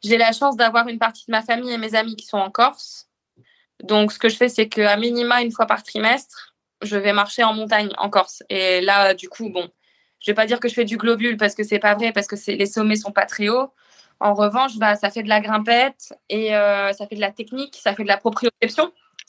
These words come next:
Pour les chevilles, les genoux, toutes les articulations, le fait d'être sur un sol instable, bon, en Corse,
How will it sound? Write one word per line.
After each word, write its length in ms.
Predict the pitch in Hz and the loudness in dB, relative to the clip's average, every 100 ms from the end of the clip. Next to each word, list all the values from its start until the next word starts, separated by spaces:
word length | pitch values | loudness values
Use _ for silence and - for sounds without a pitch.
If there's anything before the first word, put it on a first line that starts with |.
| - _ _ _ | -20 _ _ _
Pour 140 | 220 | 0
les 100 | 214 | 0
chevilles, 280 | 214 - 262 | -2 -2 0
les 120 | 226 | 2
genoux, 220 | 220 247 | 0 -4
toutes 120 | 214 | 0
les 120 | 226 208 | 2 2
articulations, 600 | 208 - - 214 214 262 | 0 -4 0 0 0 -2
le 100 | 214 | -2
fait 100 | 214 | 0
d'être 160 | 202 | -2
sur 160 | 208 208 | -2 0
un 140 | 196 | 0
sol 180 | 202 208 | 2 0
instable, 580 | 202 208 - 247 240 214 - | 2 0 0 0 2 -2 -4
bon, 80 | - | -6
en 160 | 185 185 | -6 -2
Corse, 320 | 220 - | -2 -2